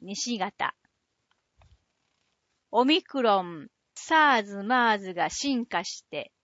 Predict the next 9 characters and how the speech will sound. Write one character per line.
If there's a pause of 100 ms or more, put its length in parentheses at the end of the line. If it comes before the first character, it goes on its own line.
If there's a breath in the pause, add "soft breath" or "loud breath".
(360)
人
に
求
め
る
感
染
管
理。